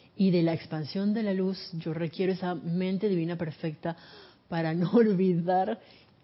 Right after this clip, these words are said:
que estoy invocando, por ejemplo, por esa cualidad de la paz. Y entonces yo empiezo todos los días a traer, a invocar, a través puede ser de un decreto, y yo me visualizo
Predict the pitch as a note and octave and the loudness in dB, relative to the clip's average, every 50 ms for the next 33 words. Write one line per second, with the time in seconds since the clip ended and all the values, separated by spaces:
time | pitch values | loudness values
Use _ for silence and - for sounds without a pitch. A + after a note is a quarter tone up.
0 | _ _ _ _ _ _ - - F3 C#3+ - - F3+ F3+ F#3+ F#3 E3 D3+ D3 E3 | _ _ _ _ _ _ -8 -6 -6 -6 -2 0 0 2 2 2 0 -2 -2 -2
1 | E3 F3 F3 F3+ F3 - E3 C#3+ C3+ E3 D#3+ F3 F3 - E3+ D3 - E3+ - E3 | -2 -2 -2 -2 -4 -6 -8 -6 -6 -4 -4 -4 -4 -4 -6 -8 -8 -8 -6 -6
2 | D3+ C#3+ C#3+ D#3 E3+ D#3 C#3 - D#3+ C#3+ - - - - - _ _ _ _ _ | -6 -4 -4 -4 -4 -4 -4 -6 -6 -8 -8 -12 -18 -20 -20 _ _ _ _ _
3 | _ _ _ _ _ _ _ _ _ _ _ _ _ _ _ _ _ _ - E3 | _ _ _ _ _ _ _ _ _ _ _ _ _ _ _ _ _ _ -6 -4
4 | F3 E3+ D#3+ - E3+ E3 D#3 - E3+ E3+ F3+ E3 D#3+ F3 D#3+ F#3 E3+ - G3 G3+ | -2 -2 -2 -2 -4 -6 -6 -4 -4 -4 -2 -2 -4 -4 -6 -6 -4 -2 -2 -2
5 | F#3+ F3 E3+ F#3+ F#3 F#3 F#3 D#3+ - D3+ D3 D3 C3+ - - D3+ D3+ D3+ D3+ - | -2 -2 -2 -2 -2 -2 -4 -6 -8 -10 -10 -10 -12 -12 -10 -10 -8 -8 -10 -12
6 | - _ _ _ _ _ _ _ _ - - _ - G#3+ G3 F3+ E3+ D#3 C#3+ C#3 | -16 _ _ _ _ _ _ _ _ -20 -18 _ -4 -2 0 0 0 -2 -4 -6
7 | - D3 D3 D3+ F3 - - _ _ _ _ _ _ _ _ _ - D#3+ - D#3 | -6 -8 -8 -8 -8 -12 -16 _ _ _ _ _ _ _ _ _ -18 -12 -8 -6
8 | D3 D3 D#3 - - - F3 E3 - F3 D#3 D#3 E3+ F3 F#3+ G3+ G3+ - G3+ F3+ | -6 -6 -6 -6 -4 -4 -4 -2 -2 -4 -6 -4 -4 -4 -4 -4 -4 -4 -4 -4
9 | F3 F#3+ G3 - - _ _ _ _ _ - _ _ _ _ - E3 D#3 F3 D#3+ | -4 -6 -10 -10 -14 _ _ _ _ _ -20 _ _ _ _ -6 -4 -4 -2 -4
10 | E3 F3 F3 D#3+ D#3 D#3 F3+ F#3 D#3+ - - F3 E3+ E3 D#3 D#3+ F3+ A3+ B3+ B3 | -2 -4 -4 -4 -4 -4 -4 -4 -4 -4 -6 -6 -6 -4 -4 -4 -2 -2 -2 -4
11 | - - F3+ F3+ F3 - | -4 -6 -6 -6 -6 -8